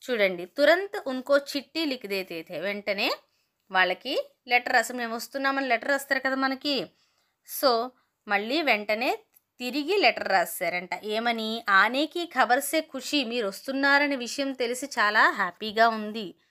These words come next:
ఆనందమైతే వచ్చింది. లేకిన్, కానీ వహాకా మౌసం కుచ్ ఠీక్ నహీ హై, ఇక్కడ, ఆ, ఏమీ బయట బాలేదు, ఎన్విరాన్మెంట్ ఏం బాలేదు.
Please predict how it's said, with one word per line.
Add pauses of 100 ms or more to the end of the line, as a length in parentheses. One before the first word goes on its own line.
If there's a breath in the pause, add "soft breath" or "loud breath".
(240)
ఆనందమైతే
వచ్చింది.
లేకిన్,
కానీ (360 soft breath)
వహాకా
మౌసం
కుచ్
ఠీక్
నహీ
హై,
ఇక్కడ,
ఆ,
ఏమీ (360)
బయట
బాలేదు, (360)
ఎన్విరాన్మెంట్
ఏం
బాలేదు.